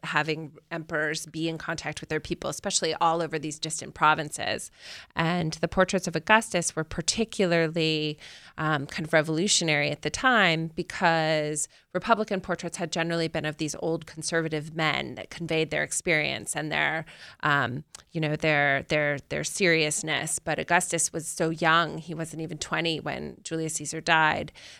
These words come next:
that his portraits had to look quite different. So he's, his portraits are modeled on, um, Hellenistic kings and, uh, divine portraits. He's idealized. He has beautiful, smooth facial features,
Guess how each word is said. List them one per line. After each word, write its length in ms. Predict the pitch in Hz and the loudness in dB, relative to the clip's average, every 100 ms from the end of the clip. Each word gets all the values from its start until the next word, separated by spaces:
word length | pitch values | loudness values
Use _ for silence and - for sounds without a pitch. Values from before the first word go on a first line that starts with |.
| - | -4
that 320 | 156 156 147 | 4 6 4
his 340 | - 202 190 185 | 2 2 2 0
portraits 380 | - 170 170 | -2 -2 -2
had 140 | - 165 | -2 -2
to 60 | 156 | -2
look 140 | 156 | -6
quite 220 | - 165 | -8 -8
different. 400 | - 170 - - | -2 -2 -2 -4
So 120 | - | -4
he's, 420 | 156 - 190 175 - | -6 -4 -4 -4 -10
his 300 | 156 214 208 | -8 -2 -2
portraits 400 | - 190 175 160 | -2 -4 -4 -4
are 80 | 165 | -4
modeled 600 | 165 156 165 170 160 156 | 0 4 4 4 0 -2
on, 560 | - 151 156 151 156 160 - - - | -2 0 0 0 -4 -8 -16 -20 -8
um, 460 | 160 160 151 147 151 - - _ - | -4 0 0 -2 -8 -18 -20 _ -14
Hellenistic 640 | - 190 180 175 170 180 - | -6 0 2 2 -2 -6 -10
kings 640 | - 208 190 180 175 165 - | -4 -2 0 0 -2 -4 -4
and, 480 | 156 156 151 151 - | -2 -2 -4 -6 -6
uh, 280 | - 147 147 | -4 -2 -2
divine 520 | 175 165 165 175 180 | -2 0 4 4 2
portraits. 500 | - 170 - - - | -2 -6 -6 -6 -6
He's 180 | - 170 | -6 -2
idealized. 640 | 160 160 160 165 160 156 | -2 -2 -2 2 2 2
He 80 | 160 | -4
has 80 | 160 | -8
beautiful, 360 | 160 175 160 | -6 -8 -6
smooth 480 | 156 - 175 165 160 | -8 -6 -4 -2 -4
facial 360 | - 160 160 156 | -4 -4 -4 -6
features, 680 | - - - 123 123 156 | -8 -12 -6 -4 -4 -4